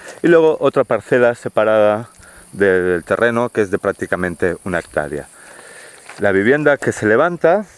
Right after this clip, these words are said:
tiene construidos doscientos treinta y cuatro metros y ahora os la mostraré.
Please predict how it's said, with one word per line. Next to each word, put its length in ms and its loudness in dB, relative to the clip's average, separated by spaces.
tiene 200 0
construidos 640 0
doscientos 540 -2
treinta 260 -2
y 60 0
cuatro 280 0
metros 600 0
y 60 2
ahora 140 4
os 80 2
la 80 2
mostraré. 480 -8